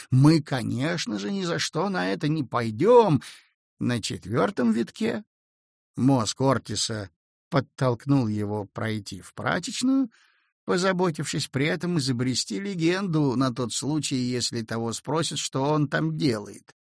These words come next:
Будучи добропорядочным гражданином, он пришел искать зеленые брюки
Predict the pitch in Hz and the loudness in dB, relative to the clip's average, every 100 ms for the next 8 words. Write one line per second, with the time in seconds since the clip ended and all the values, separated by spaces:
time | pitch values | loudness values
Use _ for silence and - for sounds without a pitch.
0 | _ _ _ _ - 262 226 226 220 214 | _ _ _ _ -2 0 0 -2 -2 0
1 | 180 165 185 151 160 156 127 - 135 127 | 0 0 0 0 0 2 0 2 2 2
2 | 127 107 131 151 226 175 160 - - _ | 0 0 2 2 2 2 2 -2 -20 _
3 | 285 269 240 214 - 247 262 262 294 320 | 4 4 2 0 4 4 4 0 -4 -2
4 | 285 - - 294 226 - 269 233 254 269 | 0 2 2 2 0 -2 0 2 2 4
5 | 262 220 220 240 - 220 | 4 4 2 0 -2 -4